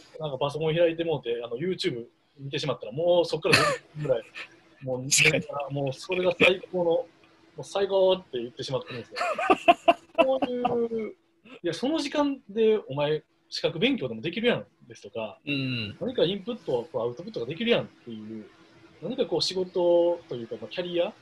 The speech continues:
Speaker 2: うんうんうん。
Speaker 1: 向いたことができるやんっていう、
Speaker 2: うん。
Speaker 1: あの、ことも、まあ、絶対あるので、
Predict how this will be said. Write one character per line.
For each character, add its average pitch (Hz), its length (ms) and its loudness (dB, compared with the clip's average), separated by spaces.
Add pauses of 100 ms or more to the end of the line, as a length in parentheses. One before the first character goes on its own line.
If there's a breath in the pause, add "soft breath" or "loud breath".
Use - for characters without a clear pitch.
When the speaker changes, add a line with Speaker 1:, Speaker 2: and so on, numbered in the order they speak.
(260)
Speaker 2:
う - 40 0
ん 147 40 2
う - 20 2
ん 131 40 0
う 117 460 -4
ん。 185 140 -6
Speaker 1:
向 - 0 -
い 156 140 -14
た 120 280 2 (420)
こ - 80 -8
と 120 80 -8
が 117 80 -4
で 156 120 -6
き 220 100 -6
る 226 60 -4
や 190 120 2
ん 123 40 -8
っ 117 40 -12
て 120 140 -14
い 113 80 -8
う、 110 40 -10
Speaker 2:
う 123 60 -4
ん。 120 280 -2 (600)
Speaker 1:
あ 127 100 -8
の、 113 100 -8
こ 147 120 -6
と 127 80 -6
も、 104 140 -12 (400)
ま 127 100 -8
あ、 - 40 -14
絶 156 100 -8
対 - 100 0
あ 131 80 -4
る 196 80 0
の 143 140 -4
で、 104 280 -10